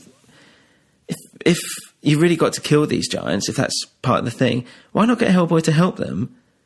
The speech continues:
and then kill him after that? And at least, and then he'll be, like, weaker, if anything. I just don't get it. So yeah, Hellboy wakes up,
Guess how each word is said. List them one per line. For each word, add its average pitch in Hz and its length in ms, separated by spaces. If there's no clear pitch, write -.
and 160 140
then 160 100
kill 165 260
him 160 260
after 151 320
that? 156 320
And 151 80
at 117 60
least, 160 180
and 151 120
then 160 120
he'll 139 80
be, 135 140
like, 131 160
weaker, 156 360
if - 160
anything. 123 320
I 113 60
just - 180
don't 123 160
get 107 160
it. - 180
So - 120
yeah, 139 220
Hellboy 165 320
wakes 131 260
up, - 420